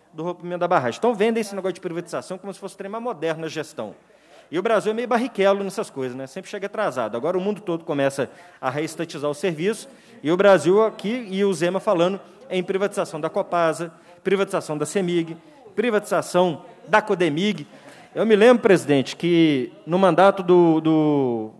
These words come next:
ex-governador Fernando Pimentel, quando surgiu um debate de codemig aqui na, no plenário, colegas parlamentares que compunham o bloco de oposição subiam aqui na tribuna e falavam: "Olha,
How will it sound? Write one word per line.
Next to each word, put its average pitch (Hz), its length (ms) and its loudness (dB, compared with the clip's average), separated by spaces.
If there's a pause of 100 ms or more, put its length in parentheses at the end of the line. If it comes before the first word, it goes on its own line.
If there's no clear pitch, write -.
(280)
ex-governador 175 580 2
Fernando 160 320 2
Pimentel, 160 640 4 (480)
quando 185 200 2
surgiu 190 320 2
um 208 60 4
debate 165 440 4
de - 100 -12
codemig 151 520 2
aqui 143 160 -2
na, 120 480 0 (400)
no 160 160 0
plenário, 160 580 4 (400)
colegas 175 400 2
parlamentares 165 720 2
que 170 100 -6
compunham 170 400 -2
o - 20 -6
bloco 156 320 4
de 143 80 -2
oposição 143 720 0 (300)
subiam 185 360 4
aqui 226 120 4
na 220 100 4
tribuna 196 380 4
e - 20 2
falavam: 196 360 4
"Olha, 220 400 4